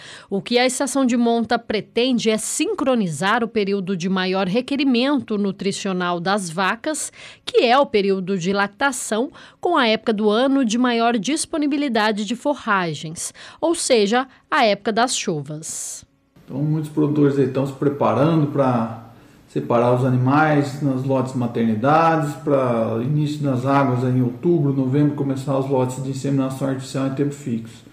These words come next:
Speaker 1: Programas de inseminação artificial em tempo fixo, I A T F, estão sendo utilizados em larga escala, por apresentarem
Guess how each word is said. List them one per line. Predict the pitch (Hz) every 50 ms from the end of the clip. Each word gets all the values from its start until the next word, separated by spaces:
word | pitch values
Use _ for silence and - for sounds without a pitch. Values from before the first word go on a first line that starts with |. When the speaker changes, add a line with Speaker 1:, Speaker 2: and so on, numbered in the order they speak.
| - - _ _ _ _ _ _ _ _ _ -
Speaker 1:
Programas | - 262 277 262 247 285 311 339 339 359 349 330 254
de | 233 294
inseminação | 330 359 339 - - 370 339 330 311 302 247 214 - - - 269 269 277 277
artificial | 294 339 339 - - 262 - 294 - - - 240 214 220 220
em | 214 202
tempo | - - 294 330 302 - 226
fixo, | - - - 302 320 302 - - - - 302 - _ -
I | 269 294 294
A | 220 196
T | - - 254
F, | 269 220 196 196 214 - - - 302 320 - - - - -
estão | 302 - - - 302 302 269
sendo | - - 294 294 302 269
utilizados | 349 339 - - 359 320 285 226 175 147 151 196 202 220 240 262 240 285 262 - - - -
em | 320 320 311
larga | 269 233 226 233 254 269 285 269 262 285
escala, | 302 311 - - - - - 226 196 180 165 165 - - _ - - - - -
por | - 359
apresentarem | 359 - - 339 339 285 240 220 180 160 - 233 240 254 269 277 285 285